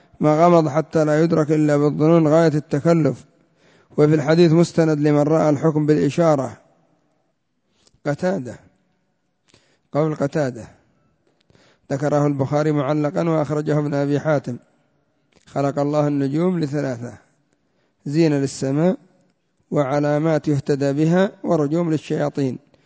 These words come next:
فمن ابتغى غير ذلك فقد أضاع حظه".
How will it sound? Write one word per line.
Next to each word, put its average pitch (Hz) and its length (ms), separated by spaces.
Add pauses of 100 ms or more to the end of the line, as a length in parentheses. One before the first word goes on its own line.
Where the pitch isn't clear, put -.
(220)
فمن 160 300
ابتغى 151 420
غير 143 180
ذلك 165 340
فقد 156 280
أضاع 151 360
حظه". 135 540